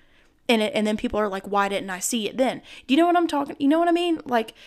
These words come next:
people don't just go around saying those things, like,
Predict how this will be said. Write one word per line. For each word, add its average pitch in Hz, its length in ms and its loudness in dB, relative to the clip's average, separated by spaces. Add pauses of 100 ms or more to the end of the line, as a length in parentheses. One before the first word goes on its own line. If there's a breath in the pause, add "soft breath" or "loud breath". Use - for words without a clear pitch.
(120)
people 392 220 -2
don't 415 240 -4
just 302 180 -4
go 240 120 2
around 247 260 0
saying 185 380 -2
those - 200 -8
things, 98 440 -4
like, 175 340 -2